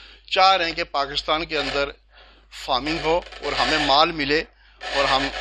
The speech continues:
इसको export कर रहे हैं। Foreign एक्स-, यानी ज़ाहिर है उनका totally dependent है,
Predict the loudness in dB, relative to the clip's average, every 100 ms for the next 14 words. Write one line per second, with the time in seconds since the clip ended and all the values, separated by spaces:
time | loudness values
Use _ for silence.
0 | -4 -4 0 2 0 -2 -4 -4 -4 -4
1 | -8 -4 -4 -2 -2 -2 -2 -6 -10 -10
2 | -6 -4 -4 -4 -6 -6 -6 -14 -16 _
3 | -10 -8 -8 -8 -8 -4 -2 -2 -6